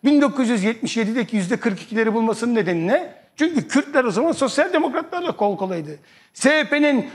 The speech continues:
bütün Türkiye'de başarılı olmasının ve bütün yerel yönetimleri almasının Erdal İnönü'nün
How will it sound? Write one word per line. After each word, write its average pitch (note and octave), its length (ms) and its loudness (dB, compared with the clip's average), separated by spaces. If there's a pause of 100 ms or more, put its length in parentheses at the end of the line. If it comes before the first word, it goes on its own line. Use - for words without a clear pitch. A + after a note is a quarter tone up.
(140)
bütün D4 340 2
Türkiye'de A#3+ 480 2
başarılı A#3 400 2
olmasının A3 580 0
ve G#3 120 2
bütün C4+ 280 2
yerel B3+ 360 6
yönetimleri A3 500 0
almasının F#3+ 640 0
Erdal G#3+ 380 4
İnönü'nün F#3+ 520 -2